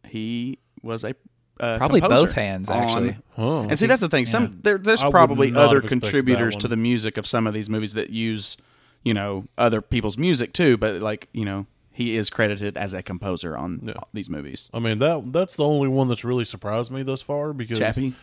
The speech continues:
Speaker 3: yeah, because there was a lot of, like, the Antwoord throughout
Speaker 1: Yeah.
Speaker 3: the whole
Speaker 1: Mm-hmm.
Speaker 3: movie.
Speaker 1: They were
Speaker 3: I mean,
Speaker 1: in the
Speaker 3: it's a
Speaker 1: movie, weren't
Speaker 3: great
Speaker 1: they?
Speaker 3: movie. Yeah, they played the mom and the dad.
Speaker 1: Yeah, yeah. Batman v Superman: Dawn of Justice.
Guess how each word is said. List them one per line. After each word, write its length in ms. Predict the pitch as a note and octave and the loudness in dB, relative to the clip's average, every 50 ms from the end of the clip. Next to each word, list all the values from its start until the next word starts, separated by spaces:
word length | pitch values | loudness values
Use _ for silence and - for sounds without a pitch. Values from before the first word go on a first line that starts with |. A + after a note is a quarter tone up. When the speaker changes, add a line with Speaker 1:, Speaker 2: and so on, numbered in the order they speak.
| _ _ - | _ _ -4
Speaker 3:
yeah, 300 | E3+ F#3+ D#3+ A2+ A2 A2 | -2 0 2 2 0 0
because 280 | G#2 A2 A2+ B2+ B2 B2 | -2 0 2 2 2 4
there 80 | C3 | 2
was 80 | B2 A#2 | 0 0
a 40 | B2 | 2
lot 100 | B2+ C3 | 2 2
of, 60 | A#2+ | 2
like, 220 | A#2+ A#2 A#2 A2 | 2 0 0 0
the 140 | A2 A#2 G#2+ | 0 0 0
Antwoord 560 | G#2+ A2 A2+ A2 A2+ A#2+ B2 B2 A#2+ A#2+ A2+ - - | 0 0 -2 -2 -4 -4 -4 -4 -4 -6 -10 -10 -8
throughout 260 | - A#2 A2+ A#2 A#2 | -6 -2 0 2 2
Speaker 1:
Yeah. 120 | A#2 A2+ A2+ | 2 2 2
Speaker 3:
the 80 | G#2+ | 0
whole 400 | G#2 A2+ A#2 A#2 A2+ A2+ G#2+ G#2 | 0 0 0 0 0 -2 -4 -8
Speaker 1:
Mm-hmm. 300 | G#2+ G2+ - - G#2 G#2+ | -10 -12 -8 -2 2 2
Speaker 3:
movie. 400 | G#2+ A2+ A2+ B2 C3+ D3 C#3 C3 - | 4 4 4 4 2 0 -2 -4 -4
Speaker 1:
They 100 | - B2+ | -2 0
were 60 | D#3+ F3 | 0 4
Speaker 3:
I 20 | F3 | 6
mean, 80 | A3 | 6
Speaker 1:
in 40 | B3 - | 8 8
the 40 | |
Speaker 3:
it's 80 | C#3+ D3+ | 8 8
a 20 | G3+ | 8
Speaker 1:
movie, 180 | C4+ F#3+ A#2 | 6 6 4
weren't 140 | A2 A2+ B2 D#3 | 4 4 4 6
Speaker 3:
great 100 | F#3 F#3+ | 6 6
Speaker 1:
they? 40 | A3 A#2 | 4 4
Speaker 3:
movie. 320 | B2+ E3 F#3+ D3 B2+ A#2 | 4 4 4 4 2 0
Yeah, 220 | B2+ E3 E3+ C#3+ | 2 2 2 2
they 160 | B2 A#2+ C3 B2+ | 2 2 0 0
played 380 | - B2 B2+ B2+ B2+ B2+ A#2 | 0 0 2 2 2 0 0
the 60 | A2 | 0
mom 280 | G#2+ A2+ A#2 A#2 A2+ A2 | 0 2 2 2 0 0
and 80 | G#2+ G#2+ | -2 -2
the 60 | G#2 | -2
dad. 480 | G2+ A2 A2+ A#2+ D4 D4 B3 G3 B2+ D3 | 0 2 4 6 6 6 6 6 4 2
Speaker 1:
Yeah, 80 | - | 0
yeah. 140 | C#3+ B2+ A#2 - _ _ _ - - _ _ _ _ _ _ _ - | 0 -2 -4 -6 _ _ _ -20 -20 _ _ _ _ _ _ _ -4
Batman 520 | B2 C3 C3+ B2 A#2+ C3+ C3 C3 B2+ B2 | 2 4 4 4 4 2 2 2 2 0
v 140 | A#2 B2+ B2 | 0 -2 -2
Superman: 440 | - - D3 C3+ C3+ C3 C3 B2+ B2 | -2 -2 -2 0 0 0 2 2 2
Dawn 180 | B2 A2+ A#2 | 2 0 0
of 60 | B2+ B2+ | 0 0
Justice. 580 | - A#2+ G2 - - G#2 G2+ - - - - | 0 0 -2 -2 -4 -8 -8 -8 -10 -16 -18